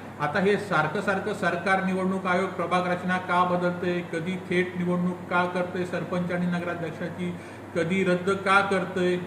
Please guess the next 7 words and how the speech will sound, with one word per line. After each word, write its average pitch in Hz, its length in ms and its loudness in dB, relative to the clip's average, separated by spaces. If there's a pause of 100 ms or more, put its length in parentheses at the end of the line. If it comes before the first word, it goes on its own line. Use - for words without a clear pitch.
(320)
त्यामुळे 185 480 4
समानतेच्या 180 600 0
अधिकाराचं 180 460 0
उल्लंघन 185 400 2
का 190 180 0
होतंय, 175 520 0 (880)
याबद्दल 185 680 4